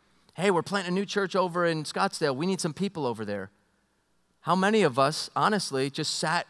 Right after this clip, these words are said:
we kind of, like, got settled in our purple <laughs> chairs. "So glad you're doing stuff over in Scottsdale, God." <laughs> You know, it's like,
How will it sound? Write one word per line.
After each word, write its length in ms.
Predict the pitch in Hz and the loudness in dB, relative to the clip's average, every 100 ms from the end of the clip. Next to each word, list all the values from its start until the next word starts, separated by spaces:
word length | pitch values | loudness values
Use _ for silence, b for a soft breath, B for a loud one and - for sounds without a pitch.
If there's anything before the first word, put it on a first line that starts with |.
| - | -8
we 200 | 156 135 | -8 -6
kind 280 | - 180 208 | -4 0 0
of, 120 | 151 | 0
like, 240 | 135 - | -2 0
got 200 | 151 139 | -4 -2
settled 520 | - - 185 185 123 | -4 -2 0 0 -2
in 160 | 120 127 | -2 -2
our 100 | 117 | -2
purple 320 | - 135 117 | -4 -8 -6
<laughs> 120 | - - | -8 -6
chairs. 460 | 127 139 135 - - - 175 B B B B - | -4 -2 -4 -6 -12 -14 -14 B B B B -6
"So 240 | - 135 | -2 -2
glad 320 | 120 120 120 | 2 2 2
you're 80 | 123 | -2
doing 240 | 123 123 | -4 -4
stuff 260 | - 127 117 | -2 -2 0
over 220 | 120 113 | -2 -2
in 80 | 110 | -4
Scottsdale, 580 | - 135 139 - 113 120 | 0 2 2 -2 -4 -4
God." 360 | 107 104 120 | -2 -2 -2
<laughs> 0 | |
You 100 | 143 | -2
know, 200 | - 427 392 | -2 0 0
it's 220 | - - | 0 -2
like, 500 | 202 - 175 - | -2 -2 -6 -10